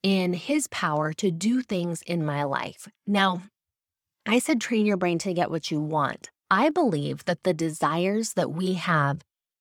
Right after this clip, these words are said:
come from him, that we can, uh, get the things that we want by believing in him, by trusting in him, and trusting in his plan for our life. So when we're talking about faith, I'm talking about,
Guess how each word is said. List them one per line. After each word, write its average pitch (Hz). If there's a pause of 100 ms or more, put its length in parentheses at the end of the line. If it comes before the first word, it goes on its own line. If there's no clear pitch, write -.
(420)
come 190
from 220
him, 254 (640)
that 208
we 240
can, 190 (240)
uh, 160 (160)
get 247
the 269
things 220
that 147
we 214
want 151 (380)
by 190
believing 190
in 165
him, 160
by 147
trusting 220
in 165
him, 165
and 170
trusting 196
in 175
his 160
plan 143
for 143
our 156
life. 156
So -
when 196
we're 247
talking 214
about 156
faith, - (560)
I'm 240
talking 240
about, 160